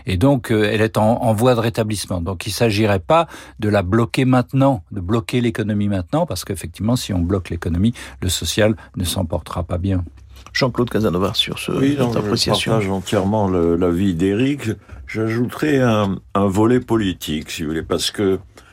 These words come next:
Speaker 3: ce qui caractérise la France, c'est un poids des extrêmes supérieur aux autres démocraties européennes.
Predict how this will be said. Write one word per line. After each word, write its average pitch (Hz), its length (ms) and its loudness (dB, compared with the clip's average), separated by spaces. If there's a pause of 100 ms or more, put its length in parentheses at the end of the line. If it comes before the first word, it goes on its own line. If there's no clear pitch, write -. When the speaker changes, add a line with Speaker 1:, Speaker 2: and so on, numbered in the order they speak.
(240)
Speaker 3:
ce - 200 -4
qui 110 160 -4
caractérise 110 880 2
la 82 260 4
France, 131 600 -2
c'est 90 300 2 (460)
un 90 160 0
poids 120 320 0
des 95 260 -2
extrêmes 123 720 -2 (400)
supérieur 107 1040 2
aux 87 500 -2
autres 90 500 -2
démocraties 80 840 -2
européennes. 67 560 -2